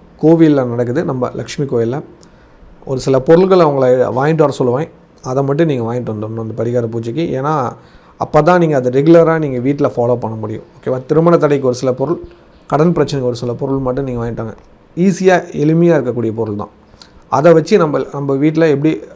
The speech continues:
வருமானத்தை உயர்த்திக்கலாம் அப்படிங்கிற ஒரு வழியை நான் உங்களுக்கு கத்துக் கொடுத்துருவேன். புரியுதுங்களா? நீங்க ஒரு கலையை கத்துக்கிட்டு போறீங்க. ஓகேவா?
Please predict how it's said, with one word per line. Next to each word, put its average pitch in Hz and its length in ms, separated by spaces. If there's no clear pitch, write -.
வருமானத்தை 143 520
உயர்த்திக்கலாம் 139 720
அப்படிங்கிற 127 320
ஒரு 117 120
வழியை 131 260
நான் 131 100
உங்களுக்கு 117 280
கத்துக் 135 180
கொடுத்துருவேன். 117 360
புரியுதுங்களா? 139 320
நீங்க 135 200
ஒரு 127 260
கலையை 160 320
கத்துக்கிட்டு 143 460
போறீங்க. 110 280
ஓகேவா? 135 260